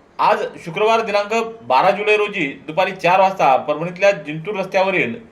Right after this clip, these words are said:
वैकुंठधाम स्मशानभूमी इथं अंत्यसंस्कार करण्यात येणार आहेत. परभणी शहरातील प्रसिद्ध अस्थिरोगतज्ञ तथा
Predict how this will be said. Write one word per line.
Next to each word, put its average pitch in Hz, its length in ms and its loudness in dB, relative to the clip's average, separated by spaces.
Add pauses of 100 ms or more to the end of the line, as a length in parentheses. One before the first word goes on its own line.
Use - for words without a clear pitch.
(260)
वैकुंठधाम 196 640 0
स्मशानभूमी 190 600 -2
इथं 190 440 2
अंत्यसंस्कार 165 600 -2
करण्यात 147 360 2
येणार 120 240 0
आहेत. 87 220 -6 (540)
परभणी 220 320 2
शहरातील 220 640 0 (540)
प्रसिद्ध 214 360 0 (380)
अस्थिरोगतज्ञ 226 720 0
तथा 156 680 2